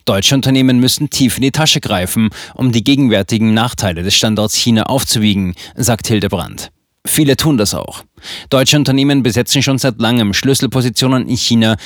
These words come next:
mit einheimischen Mitarbeitern. Diejenigen Unternehmen, die früh in die Aus- und Fortbildung lokaler Mitarbeiter investiert haben,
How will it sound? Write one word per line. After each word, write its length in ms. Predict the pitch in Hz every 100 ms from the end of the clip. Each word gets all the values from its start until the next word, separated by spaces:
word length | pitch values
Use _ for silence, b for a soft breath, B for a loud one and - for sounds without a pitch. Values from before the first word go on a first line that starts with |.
| B
mit 200 | 139 -
einheimischen 560 | 127 135 107 107 101 120
Mitarbeitern. 720 | 95 - - 78 82 73 - B B -
Diejenigen 400 | 127 127 123 117
Unternehmen, 580 | 123 120 123 123 123 117
die 120 | 110
früh 380 | - 113 123 95
in 160 | 131
die 120 | 127
Aus- 300 | - 123 113
und 160 | - 110
Fortbildung 640 | - 117 - 110 92 92
lokaler 320 | 95 110 104
Mitarbeiter 480 | 101 110 107 104 104
investiert 420 | 113 107 - 135
haben, 280 | 127 123 120